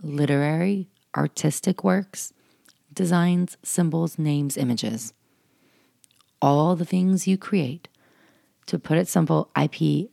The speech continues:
it's your creations. It's your brain. It's your future.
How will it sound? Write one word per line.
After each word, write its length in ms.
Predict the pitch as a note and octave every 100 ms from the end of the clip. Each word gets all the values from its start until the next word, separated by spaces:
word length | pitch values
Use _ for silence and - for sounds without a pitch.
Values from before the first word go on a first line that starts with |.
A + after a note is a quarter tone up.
| -
it's 220 | F3+ -
your 100 | G#3
creations. 800 | - A#3 B3+ D4+ D#3+ A#2 B2 - _ _ _ _ - C4
It's 240 | F3+ - F#3+
your 80 |
brain. 460 | E3+ F#3+ G3+ D3 B2+ _ _ _ _ -
It's 180 | F#3 -
your 100 | D#3+
future. 580 | G3+ G3 - C#3 D#3+